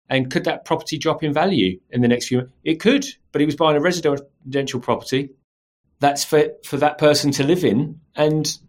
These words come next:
that person's gonna be happy with that price and, and is intending to live there for twenty years. So, yeah,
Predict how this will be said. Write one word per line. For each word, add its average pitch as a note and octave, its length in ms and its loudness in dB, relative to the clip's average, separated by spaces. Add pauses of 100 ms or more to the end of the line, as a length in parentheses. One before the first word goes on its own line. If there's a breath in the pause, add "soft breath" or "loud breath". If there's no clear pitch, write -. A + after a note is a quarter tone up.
(120)
that D#3+ 200 -2
person's E3 360 0
gonna E3 180 2
be E3 120 2
happy F#3 300 -2
with E3+ 140 -2
that F3 180 -4
price G#3 340 -4
and, C3 220 -2
and D3+ 200 -6
is C#3+ 180 -10 (240)
intending D3+ 320 -2
to D#3 100 -2
live D3+ 140 0
there D3+ 100 2
for D3 100 -6
twenty D3+ 320 -2
years. D#3 360 2
So, B2+ 240 2 (680 loud breath)
yeah, B2 160 -4